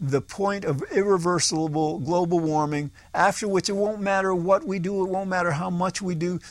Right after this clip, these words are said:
the planet will continue, the, the temperature will continue to rise and set, set these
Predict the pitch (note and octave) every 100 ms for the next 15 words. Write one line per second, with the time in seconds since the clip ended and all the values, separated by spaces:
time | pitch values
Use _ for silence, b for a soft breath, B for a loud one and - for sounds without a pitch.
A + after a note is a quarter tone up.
0 | - C3 G3 F#3 F#3 D#3+ C#3+ C#3+ C3 -
1 | - G3+ G3+ G3 D3 C3 C3+ - F#3+ F3+
2 | - F3 E3+ E4 D4+ D3 - C#3+ G3+ F#3+
3 | F#3+ F3 D#3+ D3+ D3+ D3 D#3 C#3+ - B
4 | B D#3+ C#3 - F3 - - - F3+ E3
5 | - D#3+ D3